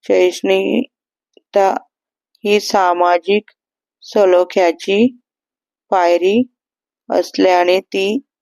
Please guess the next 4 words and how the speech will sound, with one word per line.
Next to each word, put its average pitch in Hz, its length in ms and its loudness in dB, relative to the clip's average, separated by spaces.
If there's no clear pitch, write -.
आपल्याला 180 680 0
इतरांचा 180 1300 -4
देखील 190 560 -2
विचार 185 540 -2